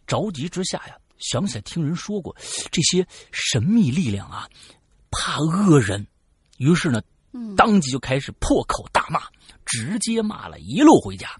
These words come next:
Speaker 1: 后来好像就没啥事儿了。啊，这，这两个故事讲完啊，就这俩平淡的小故事，
Speaker 2: 嗯。
Speaker 1: 我自己就更平淡了。就只有一次在酒店睡觉的时候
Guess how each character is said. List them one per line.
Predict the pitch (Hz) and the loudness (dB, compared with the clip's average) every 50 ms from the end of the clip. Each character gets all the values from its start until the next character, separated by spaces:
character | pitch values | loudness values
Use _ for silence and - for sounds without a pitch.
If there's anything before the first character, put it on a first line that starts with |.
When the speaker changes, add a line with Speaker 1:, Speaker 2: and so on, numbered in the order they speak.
| _ _ | _ _
Speaker 1:
后 | - - - 107 | -16 -12 -12 -10
来 | 98 101 113 107 - - - - - _ | -8 -8 -10 -10 -12 -20 -20 -20 -20 _
好 | _ - - - - | _ -18 -16 -12 -10
像 | - 104 98 101 | -10 -8 -8 -10
就 | - - - - _ _ _ _ _ _ _ _ _ _ _ _ _ _ _ _ _ _ | -12 -14 -18 -20 _ _ _ _ _ _ _ _ _ _ _ _ _ _ _ _ _ _
没 | - 110 95 | -14 -12 -10
啥 | - - 92 | -10 -10 -8
事 | - - | -8 -8
儿 | 104 90 - | -10 -10 -12
了。 | - _ _ _ _ _ _ _ _ _ _ _ _ _ _ _ _ _ _ _ _ _ _ _ _ _ _ _ _ _ _ 139 - 101 | -18 _ _ _ _ _ _ _ _ _ _ _ _ _ _ _ _ _ _ _ _ _ _ _ _ _ _ _ _ _ _ -8 -8 -6
啊， | 98 92 87 82 82 80 76 71 - - _ _ _ _ | -6 -8 -8 -10 -12 -14 -14 -16 -20 -20 _ _ _ _
这， | - - - _ _ | -20 -20 -20 _ _
这 | _ - - _ _ _ _ _ _ _ _ | _ -20 -20 _ _ _ _ _ _ _ _
两 | - 107 104 | -14 -8 -8
个 | 107 | -6
故 | 104 127 120 | -4 -4 -4
事 | 113 | -4
讲 | 101 104 98 | -4 -4 -4
完 | 110 120 - | -4 -6 -6
啊， | - 110 107 95 _ _ - - - - _ _ | -8 -10 -10 -10 _ _ -20 -20 -20 -20 _ _
就 | - 156 127 | -4 -2 0
这 | 120 123 | 0 0
俩 | 107 101 - - | -2 -2 -6 -8
平 | - - 104 104 | -12 -8 -4 -4
淡 | 110 110 | -4 -4
的 | 101 95 | -4 -6
小 | - 98 | -8 -12
故 | - _ - 123 104 | -10 _ -8 -8 -8
事， | 95 - | -8 -12
Speaker 2:
嗯。 | - - 104 | -14 -12 -12
Speaker 1:
我 | 110 104 | -12 -6
自 | - 190 147 | -4 -4 -4
己 | - - - 92 | -4 -6 -12 -8
就 | 95 110 101 | -8 -8 0
更 | - 190 151 | 2 2 2
平 | 104 - 95 101 | 2 0 -4 -2
淡 | 101 107 101 90 | -2 -2 -4 -4
了。 | - _ _ _ _ _ _ _ _ _ _ _ _ _ _ _ _ - - - - - - _ - | -10 _ _ _ _ _ _ _ _ _ _ _ _ _ _ _ _ -20 -20 -20 -20 -20 -20 _ -6
就 | - - 220 175 | -4 -2 -2 -2
只 | - - - 147 | -2 -2 0 0
有 | 175 117 101 101 | 0 0 -2 -8
一 | 92 90 127 | -8 -8 -6
次 | - - - 135 | -4 -4 -6 -4
在 | - 117 107 | -6 -8 -8
酒 | - - 101 - - | -8 -10 -12 -10 -10
店 | 117 135 117 | -8 -8 -6
睡 | 98 - - 180 147 110 | -6 -4 -2 0 -2 0
觉 | 98 143 202 - - | 0 -2 -4 -4 -6
的 | - - - - - | -12 -18 -20 -18 -14
时 | - - - 90 | -14 -12 -12 -12
候 | - - 87 | -12 -14 -16